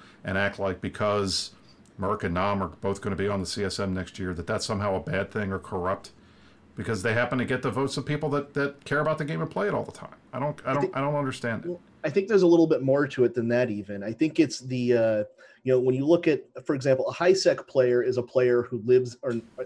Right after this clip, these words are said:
Speaker 2: or rather a high sec candidate is a person who lives in high sec and does nothing other than high sec. A low sec candidate is a person who lives in low sec, does nothing other than low sec.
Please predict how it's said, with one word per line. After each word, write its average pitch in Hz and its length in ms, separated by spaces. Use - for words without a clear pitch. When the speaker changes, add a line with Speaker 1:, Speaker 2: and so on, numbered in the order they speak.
Speaker 2:
or 113 240
rather 127 220
a 98 60
high 175 160
sec - 240
candidate 143 560
is 123 140
a 123 40
person 131 380
who 120 100
lives 131 280
in 127 40
high 120 240
sec - 240
and 110 100
does 107 180
nothing 120 420
other 120 160
than 110 140
high 107 200
sec. - 220
A 107 60
low 156 160
sec 175 240
candidate 131 540
is 117 100
a 110 40
person 113 280
who 104 60
lives 110 160
in 117 60
low 185 160
sec, - 160
does 95 140
nothing 110 280
other 113 220
than 113 140
low 143 160
sec. - 280